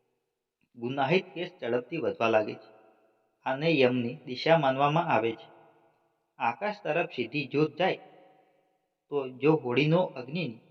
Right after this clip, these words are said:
જ્યોત સીધી આકાશ તરફ જાય છે, તો તે સ્થાન માટે કોઈ પ્રકારનું મોટું પરિવર્તન સૂચવે છે. શક્ય છે કે આવનારા સમયમાં તે જગ્યાએ સત્તા પરિવર્તન થાય અથવા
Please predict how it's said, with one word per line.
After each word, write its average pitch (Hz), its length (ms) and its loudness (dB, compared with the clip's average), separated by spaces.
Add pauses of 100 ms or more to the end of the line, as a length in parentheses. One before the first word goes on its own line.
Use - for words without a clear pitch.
(140)
જ્યોત 131 300 -4
સીધી 127 320 -4
આકાશ 165 340 -4
તરફ 156 220 -4
જાય 120 200 -4
છે, - 120 -20 (540)
તો 143 60 -4 (100)
તે 156 240 -10
સ્થાન 170 380 -4
માટે 117 260 -4 (320)
કોઈ 147 180 0
પ્રકારનું 151 600 -6
મોટું 117 320 -8 (420)
પરિવર્તન 151 580 -2
સૂચવે 147 360 -14
છે. - 140 -20 (720)
શક્ય 156 420 -6
છે 175 160 -4 (600)
કે 131 60 -8 (160)
આવનારા 160 580 0
સમયમાં 135 440 -2 (640)
તે 139 120 -4
જગ્યાએ 127 480 0 (340)
સત્તા 151 440 -6
પરિવર્તન 160 640 -4
થાય - 260 -20 (580)
અથવા 131 360 -4